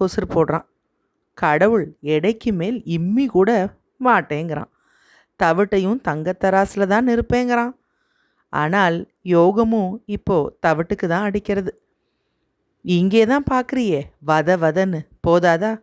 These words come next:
வாடா பசங்களா, உங்கள் மாமாடா, மாமிடா, நமஸ்காரம் பண்ணுங்கோ. உங்கள் நமஸ்காரங்களும் கோலிக்குத்தானே.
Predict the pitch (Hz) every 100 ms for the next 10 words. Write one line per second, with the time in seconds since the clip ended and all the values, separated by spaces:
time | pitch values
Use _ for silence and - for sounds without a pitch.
0 | _ _ _ _ _ - 214 285 285 262
1 | 294 294 277 175 151 _ _ - 175 180
2 | 160 160 208 226 196 196 214 220 202 165
3 | 208 240 208 208 233 262 - - - -
4 | 165 202 - 247 240 233 226 208 143 156
5 | _ _ _ _ _ - 170 160 170 151
6 | 139 151 - 190 185 190 185 233 208 196
7 | 220 202 208 208 214